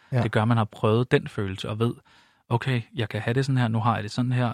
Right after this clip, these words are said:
Speaker 2: Øh, hvad skal jeg gøre, når jeg"
Speaker 1: Men du kan også bruge det til noget rent konkret, ikke? Fordi at, altså, den bog her, du har skrevet, du var ude, du fortalte mig i går, øh, eller i dag, <laughs> at du var, øh, du holdt et foredrag i går.
Speaker 2: Ja.
Speaker 1: Øh, med, eller, øh, i forhold til bogen også, og så videre, lanceringen af den.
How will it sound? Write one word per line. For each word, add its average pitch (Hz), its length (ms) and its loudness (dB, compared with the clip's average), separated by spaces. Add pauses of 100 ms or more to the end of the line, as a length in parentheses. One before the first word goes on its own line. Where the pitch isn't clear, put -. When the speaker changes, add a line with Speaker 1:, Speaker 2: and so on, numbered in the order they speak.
Speaker 2:
Øh, 107 220 -2
hvad 107 140 -2
skal - 180 -2
jeg 113 80 -2
gøre, 104 320 0
når 135 100 2
jeg" 107 240 0 (520)
Speaker 1:
Men 113 80 -2
du - 60 -12
kan 101 140 0
også 110 120 -2
bruge 143 140 0
det - 80 -8
til 117 100 -4
noget 110 140 0
rent 120 120 -2
konkret, 131 360 -2
ikke? 160 140 -6 (120)
Fordi 110 240 -2
at, 104 120 -2
altså, 110 240 -2 (140)
den 135 140 4
bog 127 200 2
her, 110 160 -2 (220)
du - 60 -16
har 127 80 2
skrevet, 107 360 -2 (140)
du 120 80 -2
var 113 80 2
ude, 120 280 4
du 123 80 -4
fortalte 117 300 0
mig 117 100 2
i 110 40 -2
går, 120 340 -4
øh, 107 240 0
eller 101 140 -2
i 98 60 -6
dag, 104 240 -2 (100)
<laughs> - 100 -20
at - 180 -8
du 113 100 2
var, 101 360 0
øh, 101 380 -4
du 113 60 0
holdt 113 180 2
et 123 80 -4
foredrag 120 400 2
i 113 40 -8
går. - 340 -6
Speaker 2:
Ja. 117 180 0 (580)
Speaker 1:
Øh, 104 540 -6
med, 110 300 -2
eller, 104 280 -6
øh, - 220 -12 (120)
i - 40 -20 (100)
forhold 104 240 0
til - 160 -2
bogen 107 300 0
også, 107 200 -4
og 110 60 -6
så - 60 -12
videre, 104 200 -2
lanceringen 110 460 -2
af 107 80 -6
den. - 100 -8